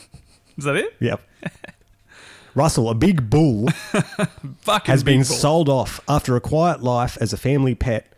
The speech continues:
Speaker 2: He's looking forward to a more active life in the Kreischer household. <laughs>
Speaker 1: Now, is that true?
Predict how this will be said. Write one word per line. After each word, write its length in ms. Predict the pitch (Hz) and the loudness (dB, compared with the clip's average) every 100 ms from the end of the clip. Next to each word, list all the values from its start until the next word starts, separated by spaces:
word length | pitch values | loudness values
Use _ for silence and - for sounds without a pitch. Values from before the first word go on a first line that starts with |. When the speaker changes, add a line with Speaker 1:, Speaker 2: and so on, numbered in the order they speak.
| _ _ | _ _
Speaker 2:
He's 200 | - 113 113 | -2 0 0
looking 200 | 131 110 | 0 0
forward 320 | 127 123 117 | 0 0 0
to 140 | 110 | 0
a 40 | 104 | 0
more 240 | 110 123 - | 0 0 -2
active 360 | 139 - 123 101 | -6 -2 -4 -2
life 380 | 98 101 - - | -2 -2 -6 -4
in 100 | 113 | -2
the 80 | 101 | -2
Kreischer 400 | - 120 113 95 | 0 -2 -2 -4
household. 540 | 87 82 82 76 - - _ _ _ _ _ - | -4 -6 -8 -10 -14 -20 _ _ _ _ _ -8
<laughs> 80 | 139 - - - - - - 302 - _ _ _ _ _ - _ _ _ - - - | -6 -6 -20 -14 -10 -8 -8 -10 -10 _ _ _ _ _ -20 _ _ _ -20 -20 -8
Speaker 1:
Now, 340 | 143 143 139 - | -2 0 0 -2
is 140 | 135 127 | -4 -4
that 160 | 127 | -4
true? 380 | - 139 123 | -4 -4 -4